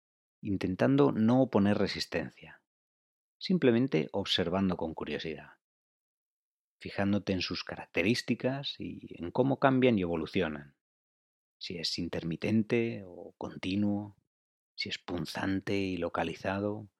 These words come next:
o más bien una sensación general o en una zona amplia.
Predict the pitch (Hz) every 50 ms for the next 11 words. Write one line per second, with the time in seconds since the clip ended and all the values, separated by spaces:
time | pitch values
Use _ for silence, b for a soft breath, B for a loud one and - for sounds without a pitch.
0 | _ _ _ _ _ _ _ _ - - 123 151 160 - 170 165 165 156 143 131
1 | - 139 - - 117 - 127 123 113 - - 104 101 92 104 127 131 120 104 95
2 | 92 90 87 85 82 82 82 82 85 92 98 92 87 80 - - 87 80 80 76
3 | 76 73 - - - - - -